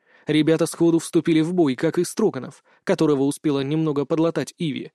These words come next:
Профессор сначала атаковал энергетическими заклинаниями, а затем вызвал похожих друг на друга лучниц со светящимися багровым луками. Так в жуков, добавившись к целой серии заклинаний, отправленных остальными, ринулись и стрелы.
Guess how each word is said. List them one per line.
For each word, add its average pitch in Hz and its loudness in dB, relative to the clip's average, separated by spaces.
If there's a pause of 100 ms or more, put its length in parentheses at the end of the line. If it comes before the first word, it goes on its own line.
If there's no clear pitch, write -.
(500)
Профессор 185 -2
сначала 190 2
атаковал 180 2
энергетическими 175 -2
заклинаниями, 170 -4 (180)
а 139 -6
затем 214 0
вызвал 220 4
похожих 180 0
друг 175 -2
на 170 0
друга 156 0
лучниц 196 -2 (200)
со - -4
светящимися 165 -2
багровым 143 -2
луками. 139 -6 (580)
Так 240 2
в 214 -2
жуков, 185 2
добавившись 180 2
к - -20
целой 190 2
серии 180 2
заклинаний, 170 0
отправленных 165 0
остальными, 180 -2 (220)
ринулись 269 0
и 254 0
стрелы. 165 -6